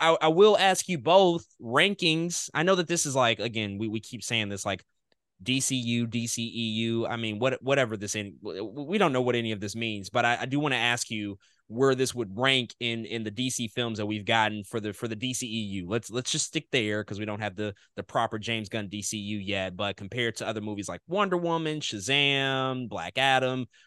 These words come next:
where would this rank for you? And also, you know, any final thoughts, any summation points that you wanna make about Blue Beetle? Um, Des, let's start with you. How did you feel about the movie as a whole, wrapping up, and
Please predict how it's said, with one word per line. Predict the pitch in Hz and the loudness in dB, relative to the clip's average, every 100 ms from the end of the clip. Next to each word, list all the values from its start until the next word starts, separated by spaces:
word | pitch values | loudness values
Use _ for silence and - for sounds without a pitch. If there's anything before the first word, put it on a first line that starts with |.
| _ _ - | _ _ 0
where | 147 | 2
would | 151 | 4
this | 139 131 | 0 -2
rank | 135 131 | -2 -2
for | - 139 | -2 0
you? | 135 135 | 2 0
And | 175 | 2
also, | 185 180 | 2 2
you | 165 | 0
know, | 147 | 0
any | 156 | 0
final | 151 147 143 | 0 -2 0
thoughts, | 143 143 135 | 4 4 2
any | 131 | -4
summation | 127 127 123 123 120 | -4 -2 -2 -2 -4
points | 110 123 117 | -6 -6 -6
that | 117 - | -8 -6
you | |
wanna | 117 107 | -4 -4
make | 107 104 | -4 -2
about | 101 101 | -2 -2
Blue | 104 95 | -4 -4
Beetle? | 104 104 104 | -4 -4 -6
Um, | 98 101 95 | -8 -8 -4
Des, | 123 | -2
let's | 135 | -2
start | - 131 113 | -2 -2 -2
with | - | -4
you. | 117 101 | -4 -2
How | 110 | -2
did | 107 | -2
you | 107 | -6
feel | 113 | -4
about | 104 101 | -2 -2
the | 104 | -4
movie | 104 104 | -4 -4
as | 95 | -4
a | |
whole, | 95 113 113 107 | -2 0 2 2
wrapping | 98 107 101 | 0 -2 -2
up, | 107 104 | -2 -2
and | 98 | -8